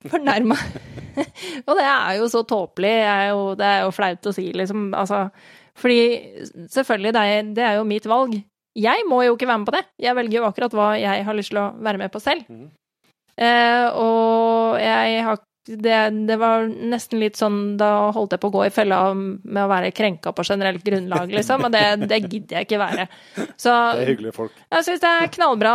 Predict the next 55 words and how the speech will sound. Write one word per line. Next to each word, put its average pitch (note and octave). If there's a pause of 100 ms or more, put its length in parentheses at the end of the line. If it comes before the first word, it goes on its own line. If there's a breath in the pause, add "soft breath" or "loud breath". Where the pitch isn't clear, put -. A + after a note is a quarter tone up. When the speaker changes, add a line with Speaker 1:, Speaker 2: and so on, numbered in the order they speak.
(120)
Speaker 1:
at A#3+
de C4
har, A3
eh, A#3
har G#3+
et, A3+
eh, A3+
utvalg G#3
av G3+
aktiviteter, G3+
og G#3
at G3+
det G3+
er G3
sånn G#3+
nå. B3 (160)
Det A#3+
får A#3
det G#3+
bare, G#3+ (320)
det G#3
får G#3+ (160)
så G#3+
heller G#3
være, B3 (100)
og C4
så A#3 (100)
håper F#3
jeg -
på G3
at G3
det G3+
blir G3
bedre F#3+
i, G3 (160)
eh, G#3
fremtiden. G#3+ (580 loud breath)
Eh, G#3+ (440)
og -
det C4+
er B3+
ingen G#3
grunn F#3+
til G3
at F#3+
det G3
skal G#3
være F#3
noe F#3+
annerledes F#3
heller. -
Speaker 2:
Nei, A3
nei. G3+
Speaker 1:
Og G#3+
det, -